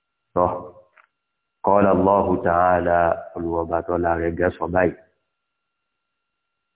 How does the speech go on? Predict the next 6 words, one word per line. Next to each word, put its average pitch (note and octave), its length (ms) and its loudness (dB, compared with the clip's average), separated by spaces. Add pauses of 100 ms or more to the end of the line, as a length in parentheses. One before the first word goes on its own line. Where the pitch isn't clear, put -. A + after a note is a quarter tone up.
(140)
ولا G#2+ 320 4
يغتب A2 720 2
بعضكم G#2 720 2 (380)
بعضا. F#2 560 2 (1120)
أيحب G2 640 4
أحدكم G#2 920 4